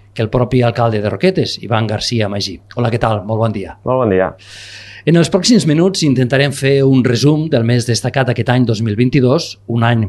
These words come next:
Speaker 1: postpandèmia i on, a més, han passat moltes coses importants i destacades que formaran part de la història de Roquetes, entre elles la renúncia al càrrec d'alcalde de Paco Gas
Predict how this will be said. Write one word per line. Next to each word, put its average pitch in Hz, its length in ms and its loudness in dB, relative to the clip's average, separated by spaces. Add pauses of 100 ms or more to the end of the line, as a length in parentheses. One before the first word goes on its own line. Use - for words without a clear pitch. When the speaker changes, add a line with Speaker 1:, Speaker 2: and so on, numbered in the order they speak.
Speaker 1:
postpandèmia 120 960 -2
i 113 420 -2
on, 104 140 -4
a 147 80 0
més, 139 260 0 (460)
han 175 80 0
passat 190 300 0 (100)
moltes 180 320 -2
coses 165 300 -2 (100)
importants 147 560 0
i 117 80 -2
destacades 123 720 -2
que 95 140 -8
formaran 101 400 -4
part 117 160 0
de 110 80 -2
la 104 160 -6
història 113 320 -4
de 107 80 -2
Roquetes, 127 460 -8 (100)
entre 135 240 0
elles 123 220 -2 (500)
la 113 160 -2
renúncia 123 560 2
al 117 100 0
càrrec 117 300 -4
d'alcalde 127 560 0
de 113 140 -2 (100)
Paco 123 240 -4
Gas 113 220 -2